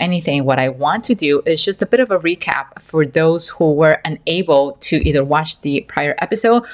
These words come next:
or maybe they watched it, but they just simply, you know, wouldn't hurt getting another recap. So last week,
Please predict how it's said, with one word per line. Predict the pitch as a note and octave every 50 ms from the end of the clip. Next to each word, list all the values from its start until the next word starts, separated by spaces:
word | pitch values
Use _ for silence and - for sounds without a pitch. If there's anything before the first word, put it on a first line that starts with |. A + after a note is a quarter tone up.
| - - -
or | - F3+ F3+
maybe | F#3 F3+ F#3 G3 G#3 G3+
they | F#3 E3
watched | D3+ D#3+ D#3+ E3 G3 A3 - - -
it, | - D3 D3 D3 - - - - -
but | - E3+ D#3 C3
they | E3 E3
just | D#3 D#3+ D#3+ -
simply, | F#3 E3 D#3 E3 D#3 D3 D3+ D3 - -
you | A#2+ C3+ G3+
know, | D#3 C3 C3 C3 _ -
wouldn't | - D#3+ F3+ - - D#3 C#3+
hurt | - E3+ D#3+ D3 C#3 - - - _ -
getting | - D#3+ D3 D3 C#3 C3+
another | C3+ C3+ B2+ C3 A#2
recap. | C3 B2 B2+ - - - - -
So | - - D#3+ D3 C#3 C#3 - - - - - -
last | - F#3 F#3+ F#3+ G#3+ B3+ B3+ - -
week, | F3+ D#3+ E3 F#3+ - -